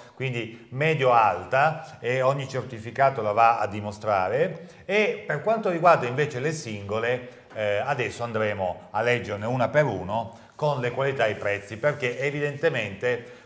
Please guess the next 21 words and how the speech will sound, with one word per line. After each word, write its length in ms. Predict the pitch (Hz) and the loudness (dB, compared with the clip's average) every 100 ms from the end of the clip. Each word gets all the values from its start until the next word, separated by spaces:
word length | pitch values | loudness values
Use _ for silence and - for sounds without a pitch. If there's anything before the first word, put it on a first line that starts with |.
| - | -4
quando 360 | 147 156 127 110 | 2 4 2 -4
si 220 | - 113 | -6 -8
sale 520 | - 170 160 113 101 | 2 8 8 6 2
di, 340 | 104 110 101 - | -4 -8 -8 -8
eh, 240 | 98 92 | -6 -4
rarità 680 | 101 117 117 107 113 95 87 | 0 0 0 0 2 4 0
e 60 | 90 | -8
di 120 | 101 | -8
livello 840 | 151 170 95 90 104 120 - - - | -2 2 2 2 2 2 0 -18 -10
eh, 200 | - 131 | -2 0
il 220 | 127 185 | 0 -2
prezzo 440 | 156 135 120 120 113 | -4 -2 -2 -4 -8
della 200 | 113 139 | -4 -4
moneta 440 | 156 120 101 117 | -2 -4 -4 -6
è 60 | 110 | -8
funzionale 720 | - 120 120 139 104 92 95 | -8 -12 -6 -4 -2 -2 -2
a 60 | |
due 340 | 92 85 92 92 | -4 -6 -6 -4
elementi, 520 | 92 92 87 85 90 | -4 -6 -10 -12 -8
la 140 | 117 143 | 2 2
rarità 680 | 104 127 135 85 78 - | 2 -2 -6 -8 -10 -14